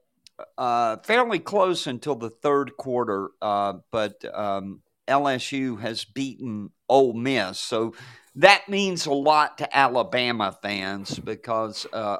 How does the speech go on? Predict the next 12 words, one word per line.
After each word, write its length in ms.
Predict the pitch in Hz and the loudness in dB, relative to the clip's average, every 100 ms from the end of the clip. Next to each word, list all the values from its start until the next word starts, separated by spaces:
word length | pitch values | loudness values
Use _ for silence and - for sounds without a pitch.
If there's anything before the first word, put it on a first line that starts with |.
| - | 2
Ole 240 | 139 143 | 2 2
Miss 420 | 135 135 127 - 113 | 0 0 -2 -4 -6
is 180 | 104 | -8
in 160 | 123 117 | -10 -8
the 120 | 110 | -10
Western, 840 | 98 120 131 131 - - 110 107 107 - - _ _ | -6 0 0 0 -6 -6 -6 -8 -14 -20 -20 _ _
uh, 220 | 110 98 98 | -4 -4 -6
Division 640 | 104 117 120 120 117 101 | -8 -2 -2 -4 -8 -6
of 200 | 107 101 | -6 -6
the 140 | 98 95 | -8 -8
Southeastern 1000 | - 110 113 - 113 104 - - 92 95 | -4 -2 -2 -2 -6 -6 -8 -10 -12 -10
Conference. 760 | - 127 123 101 95 85 - | 0 2 2 -2 -10 -10 -12